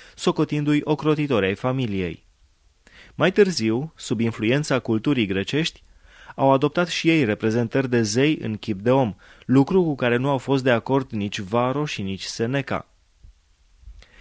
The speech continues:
În ce privește pe strămoșii noștri daci, nici de la ei nu ne-au rămas chipuri de zei.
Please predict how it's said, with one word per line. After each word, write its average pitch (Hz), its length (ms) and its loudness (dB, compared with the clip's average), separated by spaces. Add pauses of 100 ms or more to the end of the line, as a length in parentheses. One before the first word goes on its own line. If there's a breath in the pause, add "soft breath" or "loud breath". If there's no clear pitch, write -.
(220 soft breath)
În 139 100 -4
ce 165 140 6
privește 165 580 2
pe 127 320 2
strămoșii 123 580 0
noștri 117 380 -4
daci, 110 420 -2 (340 loud breath)
nici 185 200 -2
de 160 140 2
la 156 140 4
ei 156 200 2
nu 113 120 0
ne-au 113 160 0
rămas 117 380 0
chipuri 104 440 -4
de 113 120 4
zei. 117 360 0